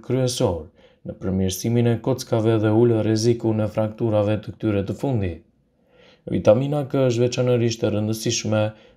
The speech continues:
për femrat të cilat rrezikohen nga osteoporoza. Organizmi ka nevojë për vitaminën K për të transportuar kalcium, gjë që është shumë i dobishëm për formimin e kockave. Sasia e mjaftueshme e vitaminës K,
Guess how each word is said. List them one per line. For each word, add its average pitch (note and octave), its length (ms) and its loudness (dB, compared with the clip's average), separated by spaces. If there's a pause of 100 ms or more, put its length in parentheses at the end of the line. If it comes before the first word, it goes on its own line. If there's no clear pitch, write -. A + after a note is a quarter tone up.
(100)
për G2 160 0
femrat B2 440 2
të A#2+ 160 2
cilat A#2+ 280 2
rrezikohen A#2 800 2
nga G#2 180 0
osteoporoza. G#2+ 1120 0 (1600)
Organizmi A2+ 600 4
ka C3 200 0
nevojë B2 360 2
për A#2+ 160 -2
vitaminën A#2+ 640 2
K A#2+ 240 4
për A2+ 160 0
të A2+ 120 2
transportuar A#2 760 -2
kalcium, A2+ 540 0 (340)
gjë - 160 -6
që - 160 -2
është A2 140 2
shumë C3+ 240 0
i A#2+ 60 0
dobishëm B2 440 2
për A2+ 160 -4
formimin A#2+ 480 2
e B2 80 2
kockave. G#2+ 600 -2 (1040)
Sasia D3+ 480 2
e - 20 -
mjaftueshme B2+ 640 2
e A2+ 60 2
vitaminës A#2 580 2
K, A#2 140 2